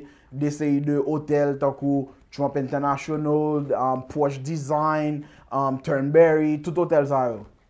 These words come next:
Sou konn ki jan yo kòmanse, w ap sezi.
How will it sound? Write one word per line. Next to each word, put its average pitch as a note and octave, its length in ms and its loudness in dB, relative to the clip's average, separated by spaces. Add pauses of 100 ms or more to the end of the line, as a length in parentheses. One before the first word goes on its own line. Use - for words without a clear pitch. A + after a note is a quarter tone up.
(760)
Sou G#3+ 240 -4
konn G3 200 2
ki F3 120 -2
jan D#3 180 2
yo D3+ 100 0
kòmanse, C#3 540 2 (160)
w B2+ 120 -2
ap B2+ 100 -14
sezi. G3+ 400 -2